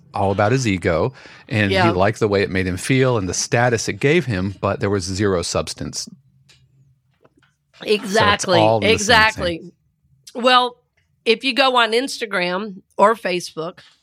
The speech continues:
Speaker 2: that's exactly what you'll see. <laughs> I, I've seen it so many times. I've seen ministers, uh, do it. I've seen business people do it, therapists, life coaches.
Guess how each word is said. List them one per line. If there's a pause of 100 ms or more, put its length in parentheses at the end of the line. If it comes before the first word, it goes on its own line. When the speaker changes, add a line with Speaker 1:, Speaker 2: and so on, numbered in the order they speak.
(300)
Speaker 2:
that's
exactly
what
you'll
see. (340)
<laughs> (3250)
I, (240)
I've
seen
it
so
many
times. (160)
I've
seen
ministers,
uh,
do
it.
I've
seen (680)
business
people
do
it,
therapists,
life
coaches.